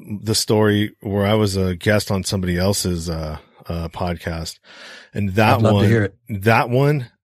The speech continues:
Speaker 1: actually takes you through, uh, the craziness of my life, like, as far as, like, the criminality of it, uh, some, some instances where, you know,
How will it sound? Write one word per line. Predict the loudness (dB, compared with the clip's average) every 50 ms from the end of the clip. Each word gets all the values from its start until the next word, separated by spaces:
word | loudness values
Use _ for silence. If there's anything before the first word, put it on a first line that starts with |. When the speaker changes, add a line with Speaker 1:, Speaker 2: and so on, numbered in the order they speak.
| _ _ -6
Speaker 1:
actually | -4 -2 -2 -2 -2 -2 0 0 0 -2 -4
takes | -2 -2 -2 -2 -2 -2 -2 -2 -2
you | -2 -2
through, | -2 -6 -10 -10 -8 -4 -2 0 2 4 4 4 6 4 4 4 2 0 -2 -4 -10 -16 -20 -20 -12 -8
uh, | -6 -4 -2 -2 -2 -4 -4 -6 -6 -10 -14 _ _ -12
the | -4 -4 -4
craziness | -4 -4 -2 0 2 2 2 2 2 2 2 2 0 0 0 -2
of | -2 -2
my | -2 -2 -2 -2
life, | -2 -2 0 0 0 -2 -2 -4
like, | -4 -4 -4 -4 -6
as | -8 -10
far | -6 -6 -4 -2 -2 -2
as, | -2 -2
like, | -4 -6 -4 -6
the | -8 -4
criminality | -2 0 0 2 2 2 2 4 2 2 2 2 2
of | 2 2 2
it, | 0 0 -2 -4 _ -18 -20 -18 -16 -16 -16 -18 -18 -20 _ -6
uh, | -2 -2 0 0 -2
some, | -2 0 0 0 0 0 -2 -4
some | -2 -2 0 0 0 0 -2 -4 -6 -6
instances | -4 -2 -2 -2 0 0 0 0 0 0 2 2 2 2 2 0
where, | 2 2 4 4 4 2 2 0
you | -2 -2 0
know, | 0 0 0 -2 -4 -6